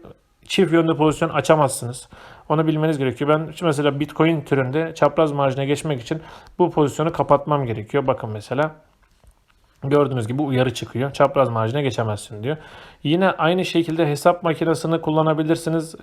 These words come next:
Ee, hesap makinesine geçmeden önce ş-, çift yönlü pozisyon anlatacağım. Şuradan hemen şu üç noktaya basarak tercihlerde burada pozisyon ayarı var. Bunu Hetke moda almak isterseniz çift yönlü yaparsınız. Hem long hem short yani hem yükselişe hem düşüşe aynı anda pozisyon açabilirsiniz.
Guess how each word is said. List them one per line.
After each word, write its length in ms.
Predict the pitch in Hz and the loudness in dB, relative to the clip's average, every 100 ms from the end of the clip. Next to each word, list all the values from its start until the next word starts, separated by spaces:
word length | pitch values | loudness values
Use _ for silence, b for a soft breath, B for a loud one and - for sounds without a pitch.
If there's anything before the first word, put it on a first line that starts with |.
| - | -8
Ee, 340 | 151 139 139 135 | -4 0 0 -2
hesap 240 | 135 160 | 0 0
makinesine 440 | 156 151 156 156 | 0 0 0 0
geçmeden 360 | 156 160 160 147 | 0 -2 -2 -2
önce 160 | 147 143 | -2 -4
ş-, 160 | - - - | -8 -14 -18
çift 280 | - - 147 | -10 -8 0
yönlü 200 | 147 143 | 0 0
pozisyon 320 | - 143 147 | 0 0 2
anlatacağım. 400 | 147 139 120 135 | 0 0 -2 -2
Şuradan 340 | 135 143 131 139 B B B | -2 -2 -2 -4 B B B
hemen 240 | - 139 135 | -4 -2 0
şu 140 | - | -2
üç 220 | 156 160 | -4 0
noktaya 360 | 147 - 139 135 | -2 0 2 2
basarak 400 | 131 135 135 131 | 0 0 -2 0
tercihlerde 760 | 135 131 127 123 127 123 139 156 B B - | 2 2 0 -2 0 0 -2 -6 B B -2
burada 260 | 151 143 | 0 0
pozisyon 360 | 143 151 143 151 | 2 0 2 0
ayarı 280 | 143 143 135 | 2 0 0
var. 180 | 143 143 | 0 -2
Bunu 120 | 156 156 - | -6 -8 -6
Hetke 320 | - 165 - | -4 -2 0
moda 240 | 151 151 156 | 0 2 4
almak 320 | 147 143 160 | 2 2 -2
isterseniz 600 | - 143 135 147 156 - B B B | 0 0 0 -2 -6 -8 B B B
çift 220 | - 151 | -4 0
yönlü 200 | 151 151 | 0 2
yaparsınız. 580 | 151 147 147 - 156 156 - | 0 2 2 2 -6 -6 0
Hem 240 | 160 156 | 0 2
long 220 | 156 156 | 0 0
hem 180 | 143 156 | -2 -2
short 320 | - 143 131 | 0 0 0
yani 140 | 127 127 | -4 -2
hem 160 | 156 | -2
yükselişe 420 | 160 143 143 135 | -2 -2 -2 2
hem 120 | 151 151 | 0 0
düşüşe 200 | 127 147 | -2 0
aynı 160 | 143 | 0
anda 180 | 143 147 | -2 -2
pozisyon 300 | 147 139 143 | 0 0 0
açabilirsiniz. 720 | 135 147 135 139 - 139 156 | 0 0 0 -2 -4 -6 -6